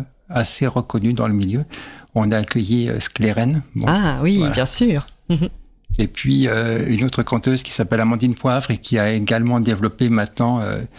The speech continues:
Speaker 1: une activité très riche autour du conte à, à Nantes.
Speaker 2: Ah oui, donc la, la Mission Bretonne, c'est, c'est un petit nid où, où vont éclore les, les conteurs et les conteuses. Et parmi les formateurs, il y a, il y a eu encore d'autres personnes ?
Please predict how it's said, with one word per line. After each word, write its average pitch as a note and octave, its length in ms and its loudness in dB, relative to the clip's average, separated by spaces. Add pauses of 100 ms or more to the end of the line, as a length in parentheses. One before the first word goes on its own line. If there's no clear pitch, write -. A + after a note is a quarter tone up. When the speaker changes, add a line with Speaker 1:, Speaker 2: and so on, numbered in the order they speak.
(260)
Speaker 1:
une A#2 140 -2
activité A2+ 480 0
très C3 320 -2
riche B2+ 500 0
autour A#2+ 300 -2
du G#2 100 0
conte B2 380 -2
à, G#2+ 220 2 (360)
à G#2+ 100 0
Nantes. G#2+ 400 -2 (680)
Speaker 2:
Ah E3 80 2
oui, F#3+ 100 2
donc D3+ 240 -2
la, D#3 140 2
la D#3+ 100 4
Mission E3 280 0
Bretonne, A3 280 2
c'est, - 300 -2
c'est - 260 -2
un D3+ 140 2
petit - 440 0
nid B3 360 4
où, E3 240 2
où E3 40 4
vont F3+ 260 2
éclore G3 440 0
les, C#3+ 200 2
les D3 100 0
conteurs G#3+ 380 0
et D#3+ 40 2
les D3 100 0
conteuses. F3+ 460 -2 (260)
Et - 60 2
parmi B3+ 240 2
les B3+ 80 4
formateurs, G3+ 600 0
il F#3 80 2
y - 20 2
a, - 60 0
il - 60 -2
y F3 40 2
a F3 40 4
eu F3+ 140 4
encore F3+ 260 0
d'autres F#3+ 260 -2
personnes ? G#3+ 640 0